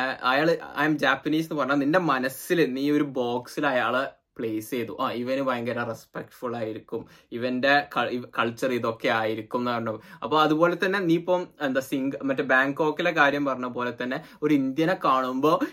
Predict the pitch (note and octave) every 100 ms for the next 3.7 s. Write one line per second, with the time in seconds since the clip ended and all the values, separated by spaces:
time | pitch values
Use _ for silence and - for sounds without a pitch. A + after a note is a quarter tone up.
0 | - E3+ F3 D3 C#3+ - C3+ C3 - E3
1 | E3 E3+ F#3+ G3 D3+ C#3+ D#3 E3+ D#3 C#3+
2 | - D#3 C#3+ C3+ B2+ A#2+ B2+ C#3+ D#3 B2+
3 | A#2 A#2 B2+ B2+ A2+ A#2 A2+